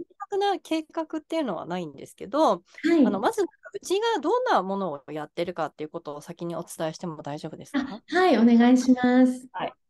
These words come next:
Speaker 1: と、うちって、ま、
Speaker 2: はい。
Speaker 1: 右脳開花って言ってるんですけど、右脳を開花させる、文字通り右脳を開花させる講座をやっています。で、
Speaker 2: はい。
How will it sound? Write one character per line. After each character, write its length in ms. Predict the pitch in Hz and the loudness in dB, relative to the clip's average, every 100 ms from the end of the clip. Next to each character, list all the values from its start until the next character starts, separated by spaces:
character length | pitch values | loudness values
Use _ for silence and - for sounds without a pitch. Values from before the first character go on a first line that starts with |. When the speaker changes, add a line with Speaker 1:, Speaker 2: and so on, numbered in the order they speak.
| _ - | _ -4
Speaker 1:
と、 80 | |
う 100 | 202 | -2
ち 220 | 202 - 440 | -2 0 0
っ 40 | - - 440 392 | 0 -2 2 2
て、 140 | - _ - | 0 _ 0
ま、 120 | 262 | 2
Speaker 2:
は 60 | 302 | 4
い。 40 | |
Speaker 1:
右 120 | 247 | 4
脳 220 | 311 370 | 6 4
開 240 | 381 440 440 | 0 -6 -4
花 180 | - 185 | 0 0
っ 40 | |
て 160 | - - | -2 -8
言 100 | 156 | -8
っ 20 | |
て 160 | - 185 | -6 -6
る 80 | 190 | -6
ん 60 | |
で 80 | 160 | -10
す 100 | - | -12
け 80 | 165 | -4
ど、 200 | 190 180 | -2 0
右 160 | 247 277 | -2 2
脳 260 | 349 392 | 4 4
を 60 | 381 | 4
開 260 | - 392 311 | 2 0 0
花 140 | 156 | -8
さ 160 | - 156 | -12 -14
せ 160 | 151 | -12
る、 260 | 147 - - | -12 -12 -10
文 140 | 214 | -8
字 80 | 208 | -4
通 140 | 214 196 | -2 0
り 80 | |
右 100 | 170 | -2
脳 120 | 196 196 | -2 -4
を 40 | |
開 260 | - 185 165 | -6 -8 -6
花 140 | 139 | -8
さ 140 | - | -12
せ 120 | 160 131 | -14 -12
る 80 | 156 | -10
講 240 | - 165 | -6 -4
座 240 | 151 - - | -4 -6 -2
を 100 | 302 | 0
や 120 | 214 | 0
っ 80 | - | -2
て 200 | - - | -10 -12
い 40 | - | -10
ま 200 | 151 165 | -8 -8
す。 180 | - - - - | -10 -20 -20 -4
で、 80 | 294 | 4
Speaker 2:
は 60 | |
い。 80 | 277 | 6